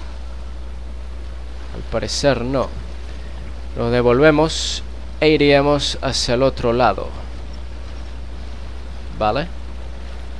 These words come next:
Ya después yo averiguaré cómo se hace eso.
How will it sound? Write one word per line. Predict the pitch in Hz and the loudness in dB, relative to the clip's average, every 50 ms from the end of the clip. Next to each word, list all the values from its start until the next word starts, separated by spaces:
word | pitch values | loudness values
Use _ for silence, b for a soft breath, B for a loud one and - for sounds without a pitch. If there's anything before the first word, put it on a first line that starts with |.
| - - | -6 2
Ya | - 135 147 | 6 8 10
después | 151 147 - - 156 151 151 139 | 10 8 8 8 8 8 8 10
yo | 151 151 | 10 12
averiguaré | 147 139 127 127 127 123 120 117 113 113 131 147 139 120 104 - | 12 12 10 10 8 6 8 8 8 10 10 10 8 8 4 2
cómo | - 120 120 127 127 | -2 -2 -2 0 0
se | - - - 123 | -2 0 2 2
hace | 113 113 - - - 120 113 117 120 | 2 2 2 0 0 2 2 4 2
eso. | 117 - - - | 2 0 -2 -4